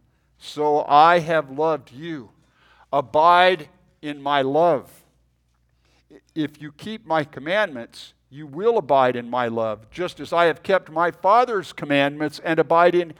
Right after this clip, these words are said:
his love. I have said these things to you so that my joy, my joy, may be in you, and that your joy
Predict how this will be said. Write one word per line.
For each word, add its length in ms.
his 360
love. 380
I 120
have 160
said 320
these 260
things 380
to 180
you 240
so 340
that 260
my 280
joy, 720
my 260
joy, 420
may 180
be 360
in 120
you, 440
and 200
that 260
your 300
joy 400